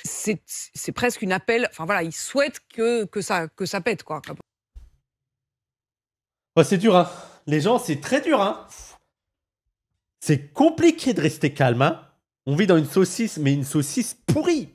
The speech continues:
Speaker 2: On vit dans la pire saucisse du monde. On vit dans une saucisse qui est périmée, qui pue la merde, qui est mélangée avec du pipi.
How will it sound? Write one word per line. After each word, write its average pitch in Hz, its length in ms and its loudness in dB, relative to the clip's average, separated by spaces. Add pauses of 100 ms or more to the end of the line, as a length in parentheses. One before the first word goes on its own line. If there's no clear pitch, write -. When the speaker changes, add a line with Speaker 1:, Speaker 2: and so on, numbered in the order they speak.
(360)
Speaker 2:
On 175 100 2
vit 262 180 4
dans 220 120 6
la 175 140 10
pire - 320 6
saucisse 247 460 2
du 277 120 4
monde. 311 320 6 (260)
On 208 100 4
vit 262 140 6
dans 214 140 8
une 196 80 4
saucisse 294 420 2
qui - 120 4
est 208 80 6
périmée, 277 720 6 (200)
qui 196 140 -2
pue 311 300 6
la 277 120 10
merde, 247 460 6 (240)
qui 247 140 6
est 254 40 6
mélangée 240 420 6
avec 220 220 8
du 202 140 2
pipi. 320 640 2